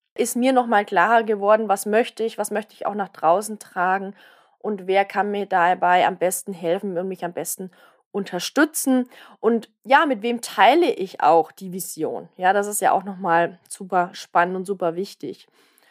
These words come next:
Und was für mich da auch nochmal, ja, so ein ganz wichtiger Aspekt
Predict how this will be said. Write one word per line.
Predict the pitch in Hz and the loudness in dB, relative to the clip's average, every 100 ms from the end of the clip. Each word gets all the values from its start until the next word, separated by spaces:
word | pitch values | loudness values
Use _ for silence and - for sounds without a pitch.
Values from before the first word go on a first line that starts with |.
| _ _ _ | _ _ _
Und | - 220 233 240 226 - _ _ | 4 6 6 2 -2 -8 _ _
was | 208 233 | 2 2
für | - 240 | 0 0
mich | 226 269 330 | 2 0 0
da | - - | 0 4
auch | 233 247 | 4 4
nochmal, | 247 233 240 233 226 - | -2 0 4 6 4 2
ja, | 117 214 214 | -2 2 2
so | |
ein | 214 | 0
ganz | 202 196 262 254 208 | 2 2 0 -6 -10
wichtiger | 247 - 247 233 226 | -12 -8 0 2 4
Aspekt | 202 - - 190 - - | 2 -4 -2 -2 -2 -12